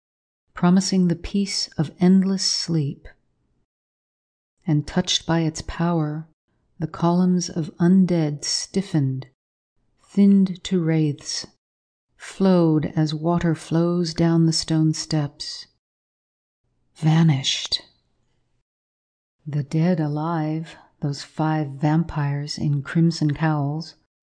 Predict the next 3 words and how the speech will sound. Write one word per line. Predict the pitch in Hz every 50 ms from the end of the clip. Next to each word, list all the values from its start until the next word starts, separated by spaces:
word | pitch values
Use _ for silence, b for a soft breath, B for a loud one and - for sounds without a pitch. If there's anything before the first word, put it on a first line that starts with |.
| _ _ _ _ -
looked | 165 165 175 175 - - - - - _ -
upward | - 196 196 - - 180 156 131 131 135 131 - _ _ _ _
uneasily. | 180 175 175 180 170 175 175 185 180 - 180 160 143 131 127 131 127 120 -